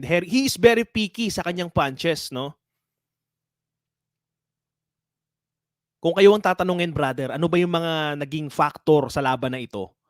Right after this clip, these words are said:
So, pwede kasi nating sabihin na naging factor sa bakbakang ito yung fight adjustment talaga. Dahil mataas nga masyado yung altitude,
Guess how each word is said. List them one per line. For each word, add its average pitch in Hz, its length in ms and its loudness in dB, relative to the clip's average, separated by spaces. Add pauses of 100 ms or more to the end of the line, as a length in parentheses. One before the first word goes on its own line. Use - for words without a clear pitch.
(600)
So, 131 160 -2
pwede 170 240 0
kasi 196 160 -2
nating 180 240 -2
sabihin 160 640 -4
na 131 160 -6
naging 135 320 -10
factor 143 320 0
sa 139 160 -2
bakbakang 135 480 -4
ito 127 160 -4
yung 120 240 -6
fight 151 240 -4
adjustment 147 560 -2
talaga. 131 560 -4 (720)
Dahil 147 320 0
mataas 156 400 0
nga 156 240 -2
masyado 156 400 0
yung 156 480 -4
altitude, 175 640 2